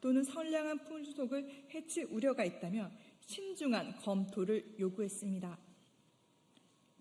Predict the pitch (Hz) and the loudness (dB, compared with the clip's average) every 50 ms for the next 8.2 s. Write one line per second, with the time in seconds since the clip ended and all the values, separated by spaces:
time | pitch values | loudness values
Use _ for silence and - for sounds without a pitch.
0 | _ _ - 233 220 233 262 285 294 277 294 302 277 202 202 220 - - - - | _ _ 2 6 6 8 6 6 4 4 4 4 4 4 4 2 2 -2 -8 -4
1 | - 196 160 - - - - - - - _ _ _ _ - - - 339 - 370 | -2 -2 -2 -4 -6 -12 -18 -20 -20 -20 _ _ _ _ -14 -8 -6 -2 0 2
2 | 349 330 320 320 330 330 320 - - - 226 214 202 190 185 185 - - 233 208 | 2 4 4 4 4 4 2 -2 2 4 6 6 6 4 4 0 0 0 -2 -2
3 | 170 - - - - - - _ _ - 269 277 277 277 - 302 294 277 - 226 | -2 -4 -10 -16 -20 -20 -20 _ _ 2 2 2 2 2 2 2 2 2 2 4
4 | 202 208 208 - 262 247 247 - 240 208 214 214 214 - - 185 196 226 285 320 | 4 4 4 2 0 0 2 2 2 4 4 2 0 0 2 4 6 6 6 4
5 | 339 320 320 262 247 233 226 208 240 226 233 240 233 233 - - - - - - | 2 0 2 4 6 6 6 6 4 2 2 0 0 -2 -4 -10 -18 -14 -2 2
6 | 220 220 247 254 254 220 185 170 170 160 165 170 165 - 190 185 180 - - - | 4 4 6 4 4 2 2 0 0 0 -2 -2 -2 -2 -2 -2 -2 -4 -6 -10
7 | - - - 190 175 165 - - - 202 175 180 - - - 185 175 170 170 170 | -14 -8 -4 -4 -4 -4 -6 -6 -6 -6 -6 -6 -8 -8 -6 -4 -4 -4 -4 -6
8 | 180 170 160 | -6 -10 -12